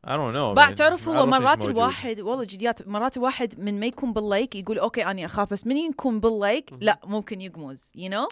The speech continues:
Speaker 3: مهم.
Speaker 1: والله يتخيل شغلة خوف. يعني،
Speaker 3: Yeah.
Speaker 1: ما، ما أعرف شو جوه.
Speaker 2: أنا
Speaker 1: أنا
Speaker 2: دائمًا
Speaker 1: هاي، أنا
Speaker 2: أسبح
Speaker 1: دائمًا بفكر
Speaker 2: بالليك.
Speaker 1: هيك شيء.
Speaker 3: هي، برو، هي نفس ال-، like، أنا بفكر فيها، هي نفس الإشي، like،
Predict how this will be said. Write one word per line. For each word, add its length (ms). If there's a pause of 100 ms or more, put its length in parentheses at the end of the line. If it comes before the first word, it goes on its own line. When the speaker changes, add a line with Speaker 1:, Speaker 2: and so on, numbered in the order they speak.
(100)
Speaker 3:
مهم. 220
Speaker 1:
والله 140
يتخيل 240
شغلة 180
خوف. 260 (180)
يعني، 220
Speaker 3:
Yeah. 40
Speaker 1:
ما، 240
ما 140
أعرف 200
شو 140
جوه. 280 (640)
Speaker 2:
أنا 80
Speaker 1:
أنا 60
Speaker 2:
دائمًا 280
Speaker 1:
هاي، 60
أنا 80
Speaker 2:
أسبح 140
Speaker 1:
دائمًا 160
بفكر 120
Speaker 2:
بالليك. 140
Speaker 1:
هيك 100
شيء. 160 (140)
Speaker 3:
هي، 420
برو، 320
هي 280
نفس 280
ال-، 300
like، 80
أنا 160
بفكر 260
فيها، 260
هي 260
نفس 280
الإشي، 440
like، 60